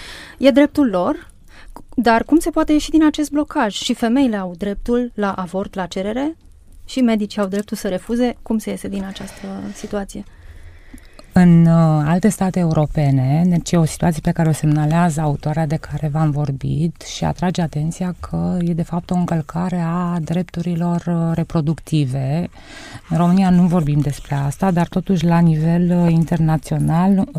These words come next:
Speaker 2: încă din o mie nouă sute optzeci și șapte,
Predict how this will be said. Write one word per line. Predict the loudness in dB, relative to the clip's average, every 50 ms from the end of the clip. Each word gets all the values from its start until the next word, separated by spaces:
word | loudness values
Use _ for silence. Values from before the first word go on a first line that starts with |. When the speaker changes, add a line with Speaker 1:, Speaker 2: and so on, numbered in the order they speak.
| -2 0 0
Speaker 2:
încă | 2 2 4 4 4 2
din | 2 4 4 6 6 6 6 6 6 4 4 2 2
o | 2
mie | 4 6 6 6
nouă | 4 4
sute | 2 2 0
optzeci | 0 0 -2 -2 -2
și | -4 -4
șapte, | -4 0 0 0 0 0 -4 -8 -4 -2 0 2 2 0 -2